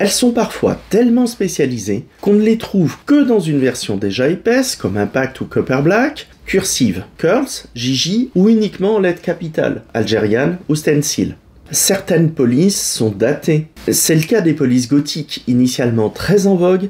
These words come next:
car imitant l'écriture des manuscrits enluminés du Moyen Âge, mais largement passées de mode ou connotées négativement,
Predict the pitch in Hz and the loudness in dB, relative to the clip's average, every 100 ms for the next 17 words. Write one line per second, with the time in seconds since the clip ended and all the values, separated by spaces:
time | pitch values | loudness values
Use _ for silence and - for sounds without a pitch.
0 | - - 131 165 190 185 - 131 117 127 | -8 -4 0 4 4 2 2 0 0 -2
1 | - 160 - 123 104 101 139 175 165 - | -4 -4 -2 0 0 0 2 2 2 -2
2 | - 160 139 127 123 117 104 95 92 98 | -2 0 4 4 4 2 2 0 0 2
3 | 139 208 214 - - 143 180 180 151 151 | 2 0 -2 -6 -2 2 2 2 0 0
4 | 120 95 - 202 - 202 151 143 135 113 | 0 -2 -2 -4 -2 -2 0 0 2 0
5 | 120 - 254 277 - 226 185 165 165 135 | -2 -4 0 0 2 2 4 2 2 2
6 | 120 104 90 - 92 101 147 | 2 0 -2 -2 -4 0 0